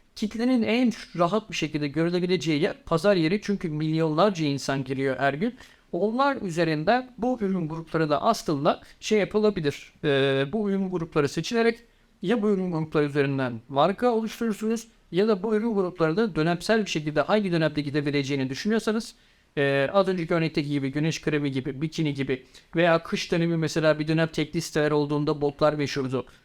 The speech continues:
Doksan dokuz liraya botlar satılırdı. Tekli sitede satılırdı.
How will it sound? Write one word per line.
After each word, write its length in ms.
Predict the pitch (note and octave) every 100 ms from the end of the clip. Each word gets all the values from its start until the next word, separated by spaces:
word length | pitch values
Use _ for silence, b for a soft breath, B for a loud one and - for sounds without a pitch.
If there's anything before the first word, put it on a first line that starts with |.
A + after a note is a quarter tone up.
| b -
Doksan 340 | F3 F3 E3
dokuz 260 | D#3+ E3+ D3
liraya 240 | D3+ D3+
botlar 320 | C#3+ D3+ D#3 D#3
satılırdı. 600 | C#3+ C#3+ C3+ C3 G3 B B B _
Tekli 460 | G3 F#3+ G#3 B3+ - _
sitede 340 | - - D3+ C#3+
satılırdı. 640 | C#3 C#3 C3 A#2+ -